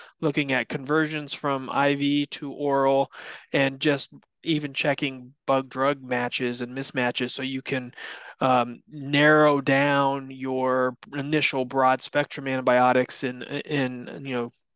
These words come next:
two days roughly once you get cultures back. And so if people are looking for some of the basics for antimicrobial stewardship or whatever, then reaching out to asap, I think, is a tremendous resource to help get things going.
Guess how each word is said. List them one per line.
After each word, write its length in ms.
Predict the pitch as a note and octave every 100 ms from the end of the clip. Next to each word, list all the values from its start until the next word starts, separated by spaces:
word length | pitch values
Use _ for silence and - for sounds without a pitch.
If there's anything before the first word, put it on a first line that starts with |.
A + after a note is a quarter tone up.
| _
two 160 | - C#3+
days 340 | A#2+ B2 A#2+
roughly 460 | B2 A#2+ - B2+ A#2+ - - -
once 260 | D3+ C#3+ -
you 80 |
get 200 | C3+ C3
cultures 420 | - D3 C3+ B2 A#2+
back. 380 | A2+ G#2+ A#2+
And 100 | B2
so 260 | - C3 B2 - - - -
if 100 | D3
people 300 | F3+ E3 D#3+
are 140 | C#3
looking 460 | C3+ D3 F3 E3+ D3
for 320 | - C#3+ C3+
some 200 | B2+ D3
of 60 | C3
the 80 | B2
basics 480 | C3+ C#3+ - B2+
for 480 | - C3 B2 B2 B2 - -
antimicrobial 580 | C#3 C3 B2+ C#3 C3
stewardship 600 | A#2+ - C3 B2 - B2 -
or 40 |
whatever, 300 | B2 B2 B2+
then 120 | B2
reaching 340 | C3 C3 C3+ A#2+
out 140 | A#2+
to 120 | -
asap, 460 | A#2 - - A#2 -
I 40 |
think, 200 | A#2+ A#2+
is 100 | A2+
a 60 | A2+
tremendous 480 | - B2 B2 A2+ -
resource 420 | B2 - A#2 -
to 80 | B2
help 240 | C3 A#2+ -
get 160 | A#2
things 320 | - A#2 A#2
going. 380 | - A#2 A#2+ A2